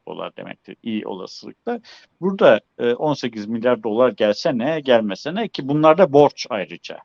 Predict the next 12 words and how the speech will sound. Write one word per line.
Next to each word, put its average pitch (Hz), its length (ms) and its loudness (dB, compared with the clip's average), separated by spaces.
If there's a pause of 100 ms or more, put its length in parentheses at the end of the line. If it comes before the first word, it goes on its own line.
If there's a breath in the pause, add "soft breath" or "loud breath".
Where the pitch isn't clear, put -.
(280)
Yani 87 240 -2
Dünya 139 340 2
Bankası 117 580 -2
kalkınmayı 120 680 2
destekliyor. 123 720 -6 (540 loud breath)
E, 214 140 -2 (300)
istisnai 160 720 -2
durumlarda 131 440 0
bazı 123 260 2
hibeler 123 500 0
oluyor 151 320 -2
ama 208 260 -2